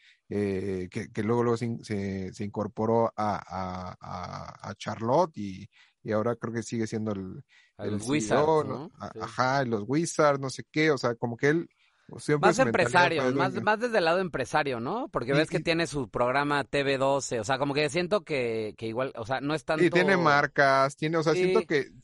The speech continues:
Speaker 1: ha, ha estado, o sea, tiene, ha tenido <laughs> tanto tiempo,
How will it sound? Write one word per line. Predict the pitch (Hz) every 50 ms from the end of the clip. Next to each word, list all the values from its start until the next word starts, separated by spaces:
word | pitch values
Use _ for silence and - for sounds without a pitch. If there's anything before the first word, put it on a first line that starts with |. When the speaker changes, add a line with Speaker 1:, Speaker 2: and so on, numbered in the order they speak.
| -
Speaker 1:
ha, | - 151 165 175 -
ha | 175 190
estado, | 190 - 233 240 247 233
o | - - 139
sea, | - 151
tiene, | - 190 214 240 240 -
ha | - 185 196
tenido | - 220 202 214 214
<laughs> | 247 220 165 - - 196
tanto | 180
tiempo, | - 165 160 160 160 - 170 170 165